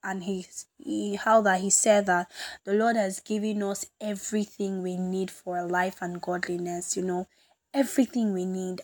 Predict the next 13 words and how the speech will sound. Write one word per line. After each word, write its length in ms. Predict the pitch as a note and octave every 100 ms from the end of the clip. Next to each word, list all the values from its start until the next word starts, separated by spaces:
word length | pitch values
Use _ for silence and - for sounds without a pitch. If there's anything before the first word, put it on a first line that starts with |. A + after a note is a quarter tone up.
| -
and 360 | F#3 F3+ G#3
that 160 | F#3 F3+
we 60 | F#3
should 220 | - G3
just 340 | A3 A3 -
receive 720 | F#3 F#3+ F#3 - A3 G3 F#3
from 320 | - - F#3 F3+
the 80 |
place 340 | F#3 - G#3 -
of 140 | F3+
thanksgiving. 800 | - - G3 F#3+ - F#3+ F#3 F3+
And 180 | F#3 F#3+
then 160 | F#3+